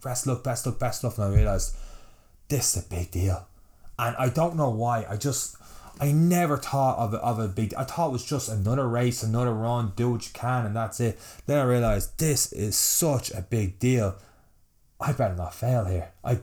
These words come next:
better, I'm after telling people I'm gonna get under four hours just to give myself that little extra push. And it hasn't worked my training because I never,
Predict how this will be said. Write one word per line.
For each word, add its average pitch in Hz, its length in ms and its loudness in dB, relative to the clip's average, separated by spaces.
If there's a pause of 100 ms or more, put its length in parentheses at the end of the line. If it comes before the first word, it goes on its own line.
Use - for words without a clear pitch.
(140)
better, 117 340 2
I'm 117 160 0
after 139 240 0
telling 120 300 -2
people 98 260 -2
I'm 92 100 0
gonna 92 140 2
get 107 180 -2
under 92 200 -4
four 95 260 -2
hours 101 420 -2
just - 260 -4
to 90 140 0 (360)
give 117 160 0
myself 101 440 0
that 95 160 0
little 92 220 -2
extra 98 280 -4
push. 117 380 -4
And 104 220 -2
it 95 60 -4
hasn't 117 340 -2
worked 113 220 -2
my 98 80 -4
training 139 340 0
because 113 220 -2
I - 20 2
never, 127 400 0